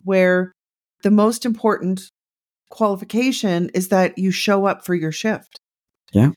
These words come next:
Speaker 1: Like, in some hospitality type jobs,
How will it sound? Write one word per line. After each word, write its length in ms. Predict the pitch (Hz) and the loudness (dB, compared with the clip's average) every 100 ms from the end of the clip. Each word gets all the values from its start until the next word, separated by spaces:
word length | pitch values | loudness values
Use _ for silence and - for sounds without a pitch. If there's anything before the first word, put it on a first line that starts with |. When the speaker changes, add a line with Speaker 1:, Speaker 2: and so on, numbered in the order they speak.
| _ | _
Speaker 1:
Like, 240 | 190 196 - | -2 -2 -2
in 200 | 190 185 | -2 -2
some 520 | - 185 208 285 349 _ | -2 0 0 -2 -6 _
hospitality 960 | - 220 220 220 196 196 214 269 339 339 _ _ _ _ _ | -4 -2 -2 -6 -2 -2 0 -2 -4 -8 _ _ _ _ _
type 240 | - 196 190 | -2 -2 0
jobs, 440 | 180 165 247 - | -2 0 -2 -6